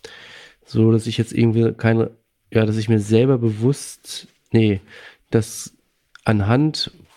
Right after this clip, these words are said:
von vielen Nutzerdaten, die meinetwegen ähnliche Sachen hören wie ich,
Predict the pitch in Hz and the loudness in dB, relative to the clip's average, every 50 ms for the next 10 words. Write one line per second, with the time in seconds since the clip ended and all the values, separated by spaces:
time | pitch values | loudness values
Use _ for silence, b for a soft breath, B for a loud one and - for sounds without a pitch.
0 | _ _ _ _ - 127 117 113 110 110 113 - - - 113 - - - 156 151 | _ _ _ _ 0 2 2 2 2 0 -2 -2 -6 -10 -12 -6 0 2 2 4
1 | 139 127 120 120 120 123 147 - - - - 165 156 143 131 127 127 131 143 - | 4 2 2 2 2 2 2 0 0 -2 0 0 0 2 2 0 2 0 0 -2
2 | - 143 139 143 143 143 143 B B B B B B B B _ - 117 117 117 | -2 0 0 0 0 -2 -4 B B B B B B B B _ 0 2 2 4
3 | 117 120 120 120 120 117 120 - - 110 113 113 120 120 110 113 117 113 113 - | 4 4 4 4 4 2 2 0 -2 -2 0 0 0 0 0 0 0 0 0 0
4 | - 120 131 147 143 127 127 113 123 123 - 131 120 117 123 120 120 107 110 - | 0 0 0 2 0 -2 -2 -2 -2 -2 -2 -2 0 0 2 0 0 0 -2 -2
5 | - - 156 180 - - - - - | 0 0 0 0 -2 -6 -12 -14 -16